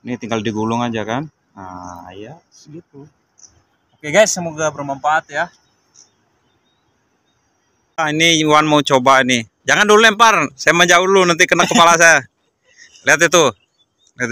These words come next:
itu. Hmm, bentar ya. Jadi sebelum melempar itu kan ini di, dimainkan kecil-kecil supaya dirasakan berat bebannya itu, jadi disesuaikan dengan lemparannya nanti.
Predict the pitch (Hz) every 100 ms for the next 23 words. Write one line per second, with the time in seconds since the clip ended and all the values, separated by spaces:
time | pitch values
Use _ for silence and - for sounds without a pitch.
0 | 113 113 _ _ _ _ _ _ _ _
1 | _ _ _ _ _ _ _ - - _
2 | - _ _ _ _ 92 90 87 - -
3 | 104 110 110 127 - - - - 123 175
4 | 180 170 175 170 156 143 156 160 170 214
5 | 220 - - _ _ _ - _ _ _
6 | 147 185 160 156 151 - - _ _ _
7 | 135 131 139 127 147 135 127 131 127 143
8 | 139 131 127 131 120 117 110 120 135 131
9 | 131 - _ - _ 127 123 123 127 120
10 | 131 131 131 127 127 120 123 120 113 117
11 | 120 127 131 123 120 117 117 113 117 117
12 | 113 113 110 107